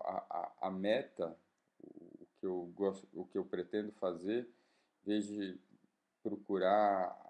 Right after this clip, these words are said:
o resultado final mais elegante, mais limpo, mais perfeito, et cetera,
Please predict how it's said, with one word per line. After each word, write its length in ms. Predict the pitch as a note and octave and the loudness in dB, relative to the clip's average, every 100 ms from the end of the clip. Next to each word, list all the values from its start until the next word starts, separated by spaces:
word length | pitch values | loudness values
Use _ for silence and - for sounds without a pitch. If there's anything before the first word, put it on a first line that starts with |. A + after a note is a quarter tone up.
| G1+ G1+ - - - | -20 -20 -20 -20 -12
o 160 | F2+ | -8
resultado 580 | F#2+ F2+ F#2+ - G2 G2 | -4 -4 -4 2 4 4
final 440 | F#2+ G2+ F#2 G2 F#2+ | -2 -6 0 2 2
mais 320 | F#2+ F#2+ F#2+ | 2 2 2
elegante, 920 | F#2+ F2+ E2 F#2 G#2 G2+ F#2+ - - | 2 0 0 0 0 0 -2 -8 -10
mais 360 | F2+ F#2 F#2 F2+ | -4 -2 -2 -6
limpo, 640 | F2 G2+ G#2+ G2+ G2+ F2+ | -6 -2 -2 -2 -4 -8
mais 240 | E2+ F2 F2+ | -4 -6 -6
perfeito, 1000 | - F#2+ - G2 G2 G2+ F#2+ - E2+ E2 | -4 -4 -2 -2 0 0 -2 -10 -8 -8
et 100 | E2 | -8
cetera, 480 | - G#2+ A2 - | 0 0 0 -6